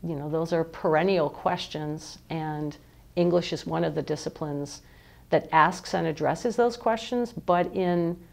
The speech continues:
kind of complicated and messy ways. Good novels, good short stories, good poetry doesn't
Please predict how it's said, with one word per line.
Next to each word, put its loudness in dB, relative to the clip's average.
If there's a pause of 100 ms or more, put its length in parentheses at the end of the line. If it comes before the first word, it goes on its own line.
(600)
kind -4
of -4
complicated 4
and 4
messy 0
ways. 2 (200)
Good 2
novels, -2 (720)
good 2
short 0
stories, -2
good -2
poetry -2 (640)
doesn't 2